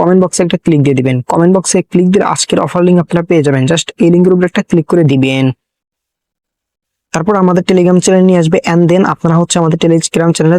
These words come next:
জয়েন করে নেবেন। এখানে জয়েন লেখা থাকবে, just জয়েন করে নেবেন, ঠিক আছে? কারণ এখানে কিন্তু আমি দেখেন ফ্রিতে বিভিন্ন অফার শেয়ার করে থাকি এবং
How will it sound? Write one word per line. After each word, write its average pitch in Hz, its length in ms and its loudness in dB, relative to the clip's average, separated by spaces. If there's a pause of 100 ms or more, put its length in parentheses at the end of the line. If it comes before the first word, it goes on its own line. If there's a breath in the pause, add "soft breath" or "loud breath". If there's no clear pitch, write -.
জয়েন 156 220 0
করে 151 140 2
নেবেন। 131 220 0
এখানে 156 260 0
জয়েন 160 160 0 (120)
লেখা 160 180 -4
থাকবে, 180 240 -2
just 147 180 -2
জয়েন 143 220 0
করে 151 180 0
নেবেন, 123 260 0
ঠিক 175 160 -2
আছে? 190 160 -4 (380)
কারণ 165 220 0
এখানে 190 260 2
কিন্তু 196 200 0
আমি 175 160 2
দেখেন 156 220 0
ফ্রিতে 180 300 0
বিভিন্ন 175 180 2 (100)
অফার 170 220 -6
শেয়ার 170 200 0
করে 170 180 0
থাকি 180 140 -2 (120)
এবং 180 120 2